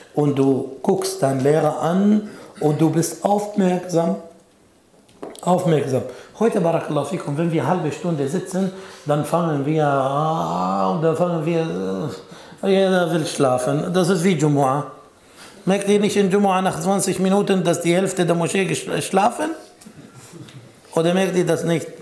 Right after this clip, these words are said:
Ja, das ist die Sache. Warum? Weil wir nicht gewohnt sind.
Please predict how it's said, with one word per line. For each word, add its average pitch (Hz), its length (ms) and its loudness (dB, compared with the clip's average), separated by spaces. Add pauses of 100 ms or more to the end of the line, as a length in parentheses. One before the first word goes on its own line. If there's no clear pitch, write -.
(1120)
Ja, 170 220 2 (1120)
das 214 220 0
ist 196 120 0
die 180 80 0
Sache. 151 360 0
Warum? 220 520 0 (120)
Weil 180 180 -2
wir 240 140 4
nicht 240 180 2
gewohnt 311 460 2
sind. 254 220 -4